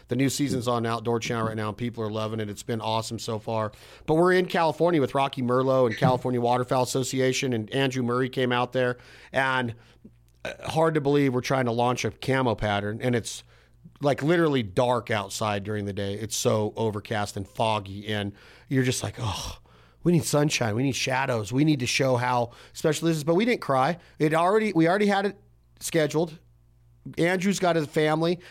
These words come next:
He lives in Georgia. He's coming across the country. He's got other trips that he's doing content grabs for the Max seven launch. So he said, "Let's do it." So we got it done. We got some great photo shots done. We got a lot of good work done. But, man, at one point, we're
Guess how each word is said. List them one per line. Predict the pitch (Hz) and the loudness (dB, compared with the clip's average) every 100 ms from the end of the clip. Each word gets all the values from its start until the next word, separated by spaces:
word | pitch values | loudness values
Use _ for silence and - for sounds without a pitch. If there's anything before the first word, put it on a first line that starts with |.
| - | -6
He | 160 | 0
lives | 175 175 156 | 4 4 2
in | |
Georgia. | 127 139 151 | 2 2 2
He's | 156 - | 0 -2
coming | 170 165 | 0 0
across | 156 147 - | 0 -2 -2
the | |
country. | - 143 139 - 147 156 - - | -4 0 0 0 -2 -4 -8 -4
He's | 151 | 0
got | 165 156 | 2 2
other | 180 185 | 2 2
trips | - 160 156 | 2 0 0
that | 151 | -2
he's | 143 | -2
doing | 139 139 | -2 -2
content | - 143 139 143 123 | 0 -2 0 -2 0
grabs | 135 135 131 | 0 0 -2
for | 131 | -8
the | |
Max | 127 131 127 | -4 -4 -4
seven | - 131 120 | -4 -4 -2
launch. | 123 151 | -2 -2
So | - | -4
he | 147 | -2
said, | 170 | -2
"Let's | 226 - | -2 -6
do | 269 320 | -6 -6
it." | 117 | -2
So | 147 131 - - - | -2 -2 -4 -18 -2
we | 196 | 0
got | 247 139 131 160 165 | 0 -4 0 2 2
it | 175 120 | 0 0
done. | 123 131 147 | 2 2 2
We | 143 | 2
got | 143 | 0
some | - | -2
great | 120 135 135 | -2 0 0
photo | - 135 139 | 2 2 2
shots | - 143 135 | 2 0 0
done. | - 135 135 | -2 0 0
We | |
got | 131 123 | 0 0
a | |
lot | 123 131 | 2 2
of | 123 | 0
good | 113 131 | 0 -2
work | 117 123 127 | 0 -2 0
done. | 151 160 | 0 2
But, | 147 | 0
man, | 175 175 170 - - - - | 0 0 -2 -16 -20 -8 -2
at | 160 | 2
one | 175 202 | 2 2
point, | 190 165 156 - - - | 4 4 4 0 -8 -4
we're | 143 175 | 0 2